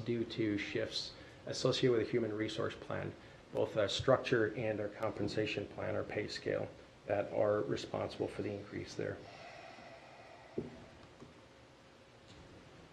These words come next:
Planning and projects, the bottom line here is ninety-six thousand dollar increase, um, one point nine million dollar twenty twenty budget. It's a five percent increase year over year.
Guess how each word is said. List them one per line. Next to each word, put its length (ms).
Planning 280
and 100
projects, 480
the 140
bottom 340
line 200
here 220
is 120
ninety-six 540
thousand 360
dollar 320
increase, 800
um, 360
one 140
point 200
nine 220
million 240
dollar 160
twenty 280
twenty 260
budget. 480
It's 100
a 40
five 340
percent 340
increase 560
year 160
over 140
year. 380